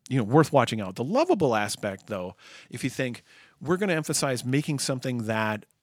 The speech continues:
is it's winning by the, and so in the Venn diagram of feasibility, viability, and desirability, we're gonna fully go into desirability, making sure we're, we're doing no harm along the way. So there's some kind of spirit of playfulness and service and that kind of thing,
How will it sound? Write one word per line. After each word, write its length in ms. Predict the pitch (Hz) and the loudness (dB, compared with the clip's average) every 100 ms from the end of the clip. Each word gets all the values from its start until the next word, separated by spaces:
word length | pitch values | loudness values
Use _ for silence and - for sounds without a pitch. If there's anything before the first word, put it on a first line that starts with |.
| _ | _
is 480 | 123 117 107 101 - | 0 2 2 -2 -4
it's 180 | - 113 | -6 -6
winning 400 | 107 135 147 139 | 0 2 2 0
by 260 | 120 113 110 | 0 0 -2
the, 260 | 107 98 107 | -4 -6 -2
and 160 | 123 | -2
so 120 | 131 127 | 0 2
in 80 | |
the 60 | 113 | 2
Venn 200 | 120 135 | 4 4
diagram 460 | 123 117 110 110 104 | 6 4 2 0 -2
of 100 | - | -2
feasibility, 540 | 127 120 120 117 110 | -2 -2 0 0 -2
viability, 640 | 107 101 101 104 101 95 101 | -4 -4 -4 -4 -4 -6 -8
and 100 | 95 | -8
desirability, 680 | 98 160 196 110 95 95 | -2 0 2 0 -2 -6
we're 160 | 101 147 | -4 0
gonna 280 | 175 139 104 | 0 0 -2
fully 540 | - - - 175 180 | -8 -10 0 4 4
go 180 | 156 147 | 4 4
into 200 | 143 143 | 4 0
desirability, 960 | 120 107 117 139 151 113 85 85 87 107 - - - - - - _ _ _ _ _ _ _ - | 0 0 2 4 4 2 -4 -6 -10 -12 -18 -20 -20 -20 -20 -20 _ _ _ _ _ _ _ 2
making 300 | 156 151 135 | 4 4 2
sure 200 | 151 135 | 4 4
we're, 200 | 127 113 | 4 2
we're 200 | 123 113 | 0 2
doing 300 | 135 143 123 | 2 2 2
no 120 | 101 | -2
harm 440 | - 202 110 101 101 - | 0 2 2 -2 -6 -6
along 240 | 113 107 | -4 -4
the 80 | 98 | -2
way. 480 | 127 147 107 113 120 - | 2 2 2 -2 -6 -10
So 200 | - 117 | -6 -4
there's 200 | 107 98 | -6 -6
some 340 | - 156 175 | -6 -2 -2
kind 220 | - 165 | -2 -2
of 120 | 139 - | -2 -4
spirit 340 | - 120 110 | -4 -2 -2
of 120 | - | -4
playfulness 640 | - 165 160 156 147 139 - | -4 -2 -2 -2 -2 -2 -6
and 120 | 98 | -8
service 560 | - 156 131 110 101 | -2 0 2 0 -2
and 180 | 110 92 | -8 -10
that 200 | 107 131 | -10 -12
kind 220 | - 120 101 | -8 -6 -6
of 80 | |
thing, 320 | - 92 87 | -6 -8 -8